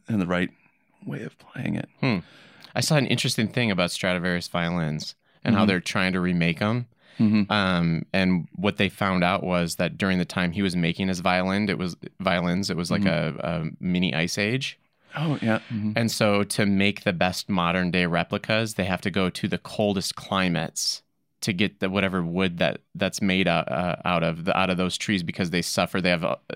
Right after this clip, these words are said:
Speaker 1: Mm-hmm.
Speaker 2: the, the thing is, is the annual, the, the
Speaker 1: The
Speaker 2: width of the rings
Speaker 1: Mm-hmm.
Speaker 2: was a lot tinier
Speaker 1: Hmm.
Speaker 2: on the wood on those violins. And so they
Speaker 1: So
Speaker 2: can
Speaker 1: the
Speaker 2: make a
Speaker 1: grain was
Speaker 2: much,
Speaker 1: different.
Speaker 2: yeah, they can make a much more accurate
Speaker 1: Hmm.
Speaker 2: representation of those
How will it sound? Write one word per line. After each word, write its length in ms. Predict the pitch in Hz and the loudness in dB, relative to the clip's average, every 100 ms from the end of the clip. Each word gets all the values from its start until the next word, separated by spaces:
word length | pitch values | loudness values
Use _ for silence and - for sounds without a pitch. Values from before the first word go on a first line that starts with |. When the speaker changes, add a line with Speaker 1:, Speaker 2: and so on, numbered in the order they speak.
| - | 0
Speaker 1:
Mm-hmm. 320 | 107 107 101 | 2 4 4
Speaker 2:
the, 160 | 98 101 76 85 | 4 0 -2 -6
the 80 | 92 | -8
thing 220 | - 113 98 | -2 0 0
is, 120 | 87 | -2
is 140 | 87 | -4
the 140 | 87 - | -4 -2
annual, 600 | 92 90 92 90 87 87 - - | 0 2 2 0 0 -2 -4 -4
the, 340 | 85 82 82 | 0 0 -2
the 40 | 82 | -4
Speaker 1:
The 80 | |
Speaker 2:
width 300 | 85 95 98 | 0 0 0
of 120 | 107 87 | -2 0
the 100 | 90 | 0
rings 540 | 87 90 104 113 - - | 2 2 0 -2 -6 -4
Speaker 1:
Mm-hmm. 320 | 110 101 95 | 0 2 2
Speaker 2:
was 140 | 101 92 | 2 0
a 60 | |
lot 240 | 87 85 - | 2 0 -2
tinier 560 | - 92 90 80 80 - _ | -4 0 0 0 -4 -10 _
Speaker 1:
Hmm. 140 | 139 131 107 | -2 0 2
Speaker 2:
on 140 | 95 | 2
the 80 | 87 | 2
wood 180 | 87 87 | 2 0
on 140 | 82 | 0
those 140 | 82 | -2
violins. 520 | 80 78 76 78 73 - | 0 0 0 -2 -4 -4
And 100 | 98 | -4
so 120 | 98 | -2
they 80 | 90 | -2
Speaker 1:
So 60 | |
Speaker 2:
can 100 | 92 | 0
Speaker 1:
the 80 | 90 | 2
Speaker 2:
make 80 | 92 | 2
a 40 | 90 | 2
Speaker 1:
grain 80 | |
was 160 | 87 87 | 2 0
Speaker 2:
much, 380 | 87 85 - - | 0 0 -2 -4
Speaker 1:
different. 120 | - | -4
Speaker 2:
yeah, 220 | 98 85 | -4 -2
they 160 | 82 85 | -4 -4
can 160 | - | -2
make 120 | 90 82 | -2 -2
a 40 | |
much 420 | 82 82 82 - - _ _ | -2 -2 -2 -6 -12 _ _
more 180 | 95 90 - | -6 -4 -2
accurate 400 | 80 82 - 190 | -2 0 0 2
Speaker 1:
Hmm. 80 | |
Speaker 2:
representation 800 | 87 - 85 82 - 147 156 - 80 | 0 -2 -4 -6 -4 -2 0 0 -2
of 140 | 78 | 0
those 400 | 82 80 82 - | 0 0 0 -4